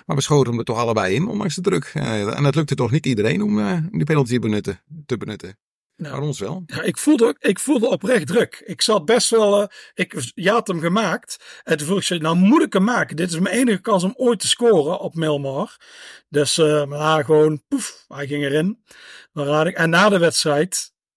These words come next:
Speaker 2: eh, mo-, eh, kwamen andere vinkers voor er ook een nemen. Toen heb ik er weer een genomen. En die zat er gewoon tsk, strak in het hoekje. Maar dat was ook mooi. Dat was een andere vinker. Een jonge gast, een beetje stoere. En die miste ook voor de wedstrijd. En die miste ook na de wedstrijd. Dus die was helemaal gefrustreerd.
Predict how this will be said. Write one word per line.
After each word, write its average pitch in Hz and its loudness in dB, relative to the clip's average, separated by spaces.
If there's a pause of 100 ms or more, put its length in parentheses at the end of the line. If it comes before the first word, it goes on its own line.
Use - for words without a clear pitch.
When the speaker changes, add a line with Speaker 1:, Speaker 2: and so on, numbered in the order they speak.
(360)
Speaker 2:
eh, 147 -8
mo-, 170 -6
eh, 143 -12
kwamen 165 2
andere 180 2
vinkers 151 0
voor 151 0
er 151 2
ook 185 -2
een 160 2
nemen. 143 -4
Toen - -8
heb - -2
ik 143 -6
er 160 2
weer 185 6
een 156 4
genomen. 139 -4
En 147 -6
die 147 -4
zat 151 0
er 143 -10
gewoon 151 2
tsk, - -10 (200)
strak 196 -6
in 160 0
het 147 -2
hoekje. 185 -6
Maar - -4
dat 196 -2
was 190 0
ook 190 -6
mooi. 165 4
Dat - -10
was 165 2
een 190 0
andere 202 4
vinker. 147 -2 (300)
Een - -6
jonge 165 2
gast, 160 2
een 147 -10
beetje 143 0
stoere. 185 0 (520)
En 175 0
die 170 0
miste 185 2
ook 196 -2
voor 214 2
de 196 0
wedstrijd. 214 -4
En 185 0
die 202 2
miste 226 0
ook 208 -2
na 254 2
de - 2
wedstrijd. 151 0
Dus 143 -8
die 156 -4
was 175 0
helemaal 247 4
gefrustreerd. 180 -2